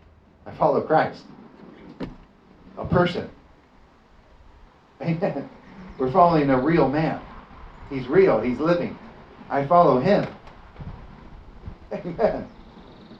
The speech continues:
You ain't gotta be concerned with religion, the do's and the don'ts. Just follow him. He said, "I'm the way, the truth, and the life. No man comes to the Father but through me," not religion, through me. So it's a personal relationship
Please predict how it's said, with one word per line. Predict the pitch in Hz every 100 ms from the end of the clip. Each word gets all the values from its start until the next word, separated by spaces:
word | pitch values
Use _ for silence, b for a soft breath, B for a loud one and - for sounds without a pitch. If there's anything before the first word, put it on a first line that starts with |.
| - -
You | 180
ain't | 185
gotta | 190 185
be | 175
concerned | 180 139 220 262 196
with | 147 135
religion, | 135 123 104 95
the | 107
do's | 127 135 123
and | 107
the |
don'ts. | 107 101 87 - - - -
Just | 160
follow | 165 139 123
him. | 196 262 - - - - - - - - - - - -
He | 151
said, | 156
"I'm | 156 180 202
the | 160
way, | 147 135
the | 117
truth, | - 123 117
and | 107
the |
life. | 98 90 - 160 - - - - -
No | 143 185
man | 180 175
comes | 185 180 160
to |
the | 139
Father | 175 190 143
but | 135 127
through | 160 160
me," | 160 185
not | 120 151 143
religion, | 139 214 - - - - - - -
through | - 127
me. | 135 127 - - - - - -
So | 147
it's | 135 131
a |
personal | 127 170 160 139 120
relationship | 113 107 95 - - 127 -